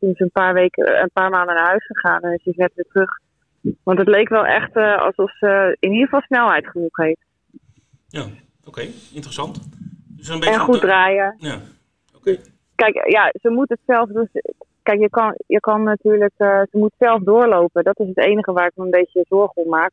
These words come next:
Speaker 1: Omdat ze dat natuurlijk in de, op de lange baan ook gewoon, eh, van het ene op het andere moment, eh, laat ze het weer los. En, en dan ineens zit je weer wel, eh, met je handen vol. Dus, dus dat, maar ja, het is natuurlijk maar een kort stuk.
Speaker 2: Mhm.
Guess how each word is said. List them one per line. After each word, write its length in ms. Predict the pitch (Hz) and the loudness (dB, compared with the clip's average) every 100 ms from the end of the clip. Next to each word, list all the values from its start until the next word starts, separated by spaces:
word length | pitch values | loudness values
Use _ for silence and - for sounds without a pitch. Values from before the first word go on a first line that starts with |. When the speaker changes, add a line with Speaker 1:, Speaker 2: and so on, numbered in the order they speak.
| _ | _
Speaker 1:
Omdat 160 | 180 | -8
ze 80 | - | -4
dat 140 | - 170 | -4 -2
natuurlijk 360 | 185 - 185 - | -4 -2 -2 0
in 160 | 175 | 0
de, 440 | 175 170 165 170 170 | 2 2 2 2 0
op 80 | - | -2
de 80 | - | 0
lange 220 | 185 180 180 | 0 2 0
baan 220 | 165 - | -2 0
ook 180 | 185 - | 0 0
gewoon, 220 | 180 165 165 | -2 -2 -2
eh, 100 | 160 160 | -4 -4
van 100 | 170 | -2
het 40 | - | 0
ene 140 | 196 | 0
op 60 | 180 | 0
het 100 | - | -2
andere 200 | 185 175 | -2 -2
moment, 280 | 170 165 165 | 0 -2 -2
eh, 220 | - 160 160 _ _ _ _ _ _ _ _ | 0 0 -2 _ _ _ _ _ _ _ _
laat 240 | 190 180 | 0 0
ze 60 | - | -2
het 80 | 175 | 0
weer 120 | 180 | 2
los. 280 | 180 175 - | 4 2 0
En, 260 | - 165 175 | -4 -2 -2
en 220 | - 170 | 0 0
dan 160 | 170 170 | 0 2
ineens 260 | 180 185 - | 2 0 0
zit 160 | 196 | 0
je 80 | 185 | 2
weer 160 | 170 170 | 2 2
wel, 320 | 190 202 180 | 2 2 2
eh, 60 | |
met 160 | 165 165 | 0 -2
je 80 | 165 | -2
handen 280 | 165 165 160 | -2 -2 -2
vol. 280 | 160 180 226 | 0 2 0
Dus, 200 | 208 190 | -2 0
dus 140 | 185 - | -2 0
dat, 160 | 175 - | -2 0
maar 140 | 180 | 0
ja, 100 | 175 | 2
het 100 | 143 | 0
is 180 | - _ | -6 _
natuurlijk 280 | 175 - 180 | -2 0 0
maar 100 | 170 | -2
een 60 | |
kort 200 | - 190 | 0 -2
stuk. 220 | - 208 196 | 2 0 0
Speaker 2:
Mhm. 560 | - - 123 120 117 | -2 -2 -2 -4 -6